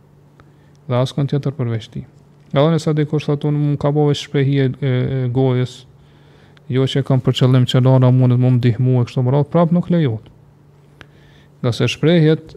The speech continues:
do hën ka sh-, shirk të vogël që janë shprehjet gjuhës. Po, për shembull, çka thonë, e son kur thot, e, "Çka do të Allah dhe çka do, çka don ti,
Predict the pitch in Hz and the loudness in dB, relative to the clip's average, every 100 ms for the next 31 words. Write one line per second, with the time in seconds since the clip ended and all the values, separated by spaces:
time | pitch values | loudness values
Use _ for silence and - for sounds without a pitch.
0 | 339 180 135 127 135 151 156 - - - | -8 -4 -2 -2 -2 0 -2 -2 -10 -14
1 | - - - 165 147 127 165 170 165 160 | -14 -10 -4 -2 0 0 0 0 -2 -4
2 | 160 - - - _ _ _ - - 156 | -4 -6 -12 -20 _ _ _ -18 -4 0
3 | 151 156 135 175 139 110 - - _ _ | 0 0 0 -2 -2 -4 -10 -20 _ _
4 | _ _ _ _ _ _ _ _ _ _ | _ _ _ _ _ _ _ _ _ _
5 | _ _ - 123 135 143 139 131 - 135 | _ _ -8 -6 -4 -2 -2 -2 -2 0
6 | 139 135 131 135 - 135 135 131 - - | 2 2 2 0 0 0 0 -2 -4 -20
7 | - _ - - _ _ _ _ - - | -20 _ -20 -20 _ _ _ _ -10 -8
8 | 127 - 123 131 127 139 127 127 123 123 | -6 -2 0 0 0 0 0 0 0 -2
9 | - 123 127 - - - 135 123 131 127 | -2 -2 -2 -4 -8 -6 -2 0 0 0